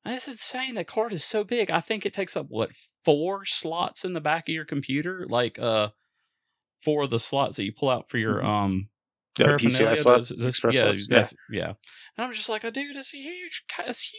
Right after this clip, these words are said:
Speaker 1: huge. It's massive. It's insane." I mean, people are having to buy, like, what, fifteen hundred watt, uh,
Speaker 2: Power supplies.
Speaker 1: uh, yeah, P S Us just to, just to
Speaker 2: Mm-hmm.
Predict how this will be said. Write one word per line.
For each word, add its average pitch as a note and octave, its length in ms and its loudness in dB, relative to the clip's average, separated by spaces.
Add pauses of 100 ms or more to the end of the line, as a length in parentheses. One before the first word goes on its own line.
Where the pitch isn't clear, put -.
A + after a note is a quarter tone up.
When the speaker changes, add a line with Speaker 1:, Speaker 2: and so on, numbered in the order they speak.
(140)
Speaker 1:
huge. D#3 380 -2
It's - 80 -16
massive. D#4 480 -6
It's D#3 140 -12
insane." A#3 720 -8 (400)
I - 60 -6
mean, F3 220 -4 (300)
people A3 240 -2
are G3+ 80 2
having F#3+ 200 0
to D#3+ 60 -2
buy, E3 520 4
like, A#2+ 400 2 (1700)
what, B2+ 240 -4
fifteen F#3 480 -2
hundred D#3 300 0
watt, E3 400 2 (540)
uh, G#2+ 500 4 (680)
Speaker 2:
Power A#1 140 6
supplies. - 500 -2 (400)
Speaker 1:
uh, B2+ 140 6 (220)
yeah, D#3+ 160 2
P F#3 200 2
S - 140 0
Us F#3 280 -2
just C#3 300 -2
to, B2+ 200 2
just D3+ 260 -8
to C3 60 2
Speaker 2:
Mm-hmm. A#2+ 260 0